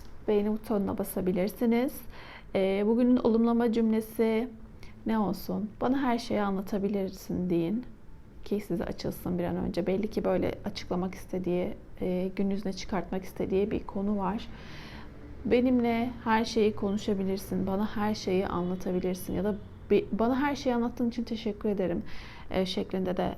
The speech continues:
olumlama cümlesi yazabilirsiniz. Yazın, okuyun, teşekkür edin ve unutun. O zaten sizin karşınıza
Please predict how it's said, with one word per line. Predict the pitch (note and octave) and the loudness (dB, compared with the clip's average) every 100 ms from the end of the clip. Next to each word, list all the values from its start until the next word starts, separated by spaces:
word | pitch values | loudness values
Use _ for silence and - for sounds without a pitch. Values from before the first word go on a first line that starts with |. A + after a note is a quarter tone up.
| - | -2
olumlama | F#3+ F#3 F#3 F#3+ | 0 2 0 0
cümlesi | F#3 F3+ F#3 G3+ | 0 0 0 0
yazabilirsiniz. | F#3+ F#3 F#3 F#3 F#3 - F#3+ D4+ - - - - | 2 2 2 0 -2 -4 -2 -2 -4 -8 -2 4
Yazın, | E4+ - C4 F4+ - - - - - - - | 4 6 4 2 -2 -12 -14 -14 -14 -4 2
okuyun, | C#4+ C#4 A#3 C4+ E4+ - | 4 6 4 4 0 2
teşekkür | C4 B3 A3+ A3+ | 2 2 2 4
edin | G#3 C4 D#4+ - - | 4 4 0 -2 -2
ve | - | 4
unutun. | B3+ A#3 - G#3 B3+ - - A#3 | 6 4 2 0 0 -4 0 2
O | A#3+ | 4
zaten | A#3 A3 A3 | 4 4 2
sizin | G#3+ - A#3+ | -2 0 0
karşınıza | - F#3+ G3 F3+ F#3+ A#3 | 2 0 0 -2 0 0